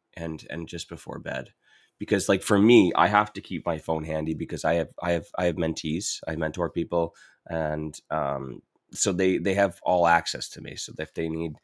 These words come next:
questions answered, I'm, I, I've, I've said it. I'm gonna answer your questions at any time of day.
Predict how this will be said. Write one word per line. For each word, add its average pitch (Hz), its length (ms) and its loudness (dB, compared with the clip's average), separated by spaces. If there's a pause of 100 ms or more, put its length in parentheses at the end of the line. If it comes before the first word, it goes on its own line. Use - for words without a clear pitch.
(280)
questions 85 460 0
answered, 87 540 0 (340)
I'm, 90 260 -2 (100)
I, 78 160 -2 (260)
I've, 80 280 -6 (100)
I've 80 300 -2 (120)
said 135 320 4
it. 82 140 -2
I'm 80 260 -6
gonna 90 200 0
answer 85 380 -2
your 85 100 -2
questions 78 520 -4
at 67 80 -6
any 76 220 -6
time 73 240 -10
of 76 60 -12
day. 92 260 2